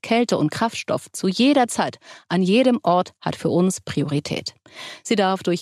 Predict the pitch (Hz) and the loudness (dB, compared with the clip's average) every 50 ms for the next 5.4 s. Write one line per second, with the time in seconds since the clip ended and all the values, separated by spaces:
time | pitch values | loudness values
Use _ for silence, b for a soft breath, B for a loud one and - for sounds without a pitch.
0 | - _ - - - 254 262 247 226 202 - - 156 156 - - 151 156 151 156 | -6 _ -4 0 2 4 4 4 4 2 2 0 -2 -2 -2 0 0 2 2 4
1 | 220 247 - - 190 170 175 170 160 156 - 156 151 156 151 165 185 - - 156 | 2 2 2 0 0 0 0 0 0 -2 0 0 2 2 2 2 0 0 0 0
2 | 147 151 165 170 - - - 165 - - 226 240 196 143 - - - - - - | 2 2 2 0 0 -2 -4 -4 0 2 2 2 2 0 -2 -4 -6 -8 -8 -8
3 | - 151 B B B B B B B _ - - 285 285 294 285 226 - 139 - | -10 -10 B B B B B B B _ -4 0 2 2 4 4 2 0 -2 -4
4 | - _ - 220 247 247 247 - - - - - - 254 269 262 233 - 185 190 | -4 _ 2 2 4 2 2 0 -2 -4 -2 0 2 4 4 4 4 2 0 0
5 | 185 - - - 196 196 - | -2 -2 0 2 2 2 0